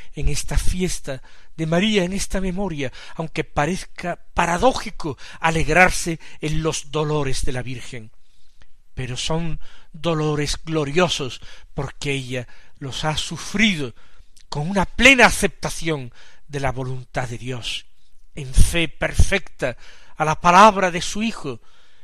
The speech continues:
y con un amor ardiente a todos los discípulos de su Hijo que se convertían automáticamente en sus hijos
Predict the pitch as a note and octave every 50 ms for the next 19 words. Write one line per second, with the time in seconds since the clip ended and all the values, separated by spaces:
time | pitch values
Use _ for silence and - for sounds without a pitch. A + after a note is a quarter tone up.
0 | - - - - D3+ - - D#3 D3+ E3 G3 F#3+ F3+ F3 D3 C#3 D3+ D3+ C#3 B2
1 | - - - - C#3 C3+ - C3+ - - E3+ F3+ G#3 G#3+ G3 F#3+ - - F3+ F3+
2 | - - - - - - - - D#3+ - - A3 A3+ G#3+ G3+ D3 D3 D#3 - -
3 | - D#3+ C3 - - - A#3 - - - E3+ D3+ C#3+ C3 - - - - F3+ -
4 | - - - C3+ C#3 C3+ - - - D3 C3 - - - - - - - - -
5 | C3+ - - C#3 - - C#3 C3+ B2 B2 A#2+ A2 - B2 - - - E3 D#3 D3+
6 | C3+ B2+ A2+ - - - - - - - - C3+ B2+ B2+ - - - - - B2
7 | B2 E3+ G3 - - E3 - A#2+ A#2 B2 B2+ B2+ A#2 - - A#2+ A#2+ - - -
8 | - - - - - - D#3 C#3 A#2 - - B2+ - - F#3 - - - - -
9 | - - -